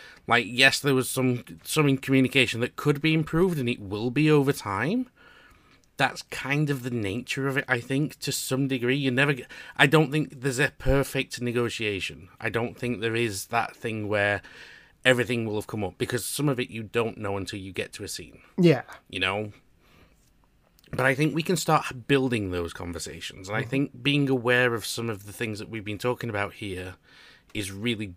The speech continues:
Speaker 1: good for doing that, not just for people with neurodiversity, but in general.
Speaker 2: Yeah, I mean, I really would like to talk to someone, uh, on the physical disability side of this.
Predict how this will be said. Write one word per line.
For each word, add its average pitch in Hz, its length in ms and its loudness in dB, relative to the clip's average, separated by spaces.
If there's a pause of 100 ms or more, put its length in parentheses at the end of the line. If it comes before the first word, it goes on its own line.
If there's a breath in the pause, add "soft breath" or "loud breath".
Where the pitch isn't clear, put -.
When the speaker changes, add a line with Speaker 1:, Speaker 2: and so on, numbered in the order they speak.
Speaker 1:
good 107 240 -4
for - 160 -14
doing 90 340 -6
that, 90 240 -4 (440 soft breath)
not 117 380 2
just 117 220 -2
for 117 100 -8
people 104 280 -6
with 101 100 -6
neurodiversity, 95 720 0
but 90 160 -10
in 95 140 -8
general. 95 440 -4 (1700 soft breath)
Speaker 2:
Yeah, 180 420 6
I 160 140 2
mean, 175 260 4 (160)
I 190 60 0
really 226 340 6
would 151 280 4
like 135 240 2
to 131 80 -6
talk 127 260 -2
to 127 100 -4
someone, 123 500 2
uh, 117 460 0
on 120 120 -4
the 110 80 -6
physical 120 480 0
disability 107 540 -8
side 107 280 -6
of - 120 -14
this. - 440 -12